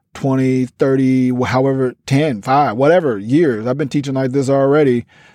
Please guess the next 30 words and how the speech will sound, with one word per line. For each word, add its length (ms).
This 160
is 60
the 60
way 160
I'm 120
gonna 180
teach. 460
And 680
I 100
don't 200
care," 440
right? 320
And, 500
th-, 560
you 160
know, 160
that 240
breaks 260
my 160
heart. 420
And 120
yet 140
at 80
the 80
same 300
time, 560
I 140
know 200
that 80
there, 240